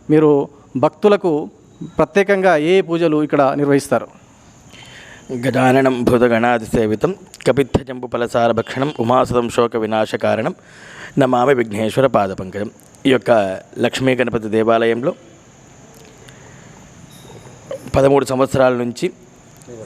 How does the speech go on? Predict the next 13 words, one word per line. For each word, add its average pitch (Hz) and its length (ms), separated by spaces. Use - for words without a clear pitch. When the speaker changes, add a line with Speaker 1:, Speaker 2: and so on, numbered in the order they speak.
Speaker 2:
ఈ 131 60
యొక్క 127 180
విన్-, 123 220
లక్ష్మీ 135 340
గణపతి 127 320
మనం 113 240
ప్రతిష్ఠించుకున్నాం. 117 840
ఈ 143 40
యొక్క 120 340
దేవాలయంలో 143 720
గణపతికి 127 480
గణపతి 120 260
నవరాత్రులు 120 600